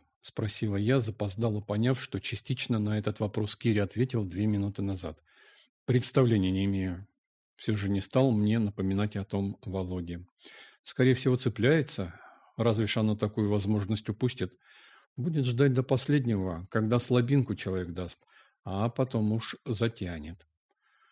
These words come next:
Клубочек закрутится, и всё,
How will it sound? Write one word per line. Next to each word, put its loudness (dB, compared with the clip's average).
Клубочек 4
закрутится, 2
и 2
всё, 0